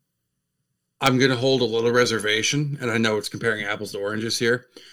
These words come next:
because I was saying the same thing about give Campana the money. Let's go. Let's get it done. And I'm not saying we shouldn't sign him, but I'm also trying to be cautious about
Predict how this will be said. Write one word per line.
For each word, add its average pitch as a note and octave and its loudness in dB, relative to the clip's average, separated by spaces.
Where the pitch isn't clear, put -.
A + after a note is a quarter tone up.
because A2 -4
I A2 -4
was A2 -4
saying A2 -2
the G#2 -4
same G#2+ -4
thing G#2+ -6
about G2+ -6
give A2 -6
Campana G#2 -6
the A2+ -6
money. G2 -6
Let's G2 -6
go. F#2+ -4
Let's F#2+ -6
get G#2+ -8
it F#2+ -8
done. F#2 -8
And B2 4
I'm A2+ 2
not C3 4
saying C#3+ 2
we B2 0
shouldn't E3+ 0
sign A2+ 0
him, A2 -4
but A2 -4
I'm A2+ -8
also A2+ -2
trying A2+ -6
to G#2+ -10
be G#2 -10
cautious A#2+ -8
about G#2 -8